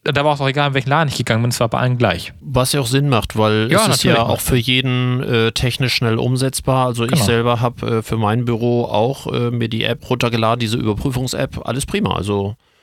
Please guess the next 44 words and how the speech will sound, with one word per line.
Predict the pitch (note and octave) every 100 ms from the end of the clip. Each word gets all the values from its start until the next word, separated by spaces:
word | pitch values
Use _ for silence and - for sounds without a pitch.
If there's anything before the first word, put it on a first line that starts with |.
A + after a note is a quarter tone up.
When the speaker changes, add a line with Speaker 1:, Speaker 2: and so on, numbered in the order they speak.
| _
Speaker 2:
macht | B2+ B2 -
einfach, | B2 B2+ C3 B2 -
äh, | C#3 B2+ B2 B2
wenn | B2
bei | B2 B2
mir | B2
ein | A#2+ B2 A#2+ A#2+ - E3+ - -
Klient | C3 B2+ B2
ist, | - D3+ - - -
äh, | C#2 C2+ C#2 C#2 C#2
der | - -
zeigt | C3 B2+
das | -
kurz | B2 -
vor, | C#3 C#3+
ich | C3
scanne | - C3+
das | C3 -
kurz | C3 -
ab | C#3 D3
und | D3
alles | D3 D3
ist | -
gut. | D3+ - - - - _ _ -
Also | A#2+
ich |
finde | - D3
das | C#3+ - - - -
sehr | E3
praktisch. | D3+ - D3+ - - - - _ -
Ähm, | C3 C3 C3+ C3+
aber | C3+ C3+
was | D3
ich | D#3+ - -
sehr | C#3 C#3 C3+
schön | - D3+
finde, | D#3 D3 D3 - - - - - _ _ _ _ _ -
nach | C#3 C#3+ C3+ B2
Delta | B2 C#3 D#3 D#3+ D#3+ D3+ -
kam | - C3+ C#3
ja | C3 C3 B2+ B2+ -
Omikron | C#3 D3+ C#3+ C3+ - C#3+ D#3 E3
oder | C#3 C3 -
Om-, | C3+ D3+